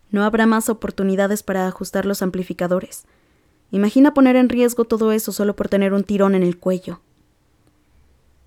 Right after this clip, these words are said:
"De acuerdo. Por no hablar de que". Ah, se quedó callada.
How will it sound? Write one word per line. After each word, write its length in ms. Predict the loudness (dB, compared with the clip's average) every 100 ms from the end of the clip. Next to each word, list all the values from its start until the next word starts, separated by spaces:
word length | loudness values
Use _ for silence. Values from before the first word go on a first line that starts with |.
| _ -8
"De 80 |
acuerdo. 460 | -2 2 0 -2 -14 _ _ _ _ _ _ _ _
Por 180 | -4 0
no 160 | 2 2
hablar 400 | 4 4 4 2
de 140 | -6
que". 320 | -8 -8 -8 _ _ _ _ _ _ _
Ah, 160 | -4 -4 _ _ _ _ _ _ _ _
se 240 | -6 -4 -2
quedó 240 | -2 0
callada. 480 | 0 0 -2 -4